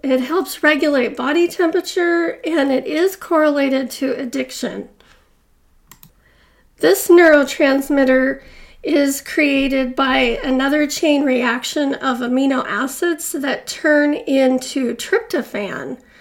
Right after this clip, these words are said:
which we need tryptophan to help create serotonin.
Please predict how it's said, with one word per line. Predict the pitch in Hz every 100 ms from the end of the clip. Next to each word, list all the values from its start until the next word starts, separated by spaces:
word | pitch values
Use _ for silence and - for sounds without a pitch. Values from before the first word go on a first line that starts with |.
| - - _ -
which | 285 269 277
we | 285
need | 285 277 262
tryptophan | - 381 381 466 - 359 330 330 320 -
to | 311 285
help | - 277 254 -
create | - 262 247 -
serotonin. | - 277 240 220 - 254 220 - -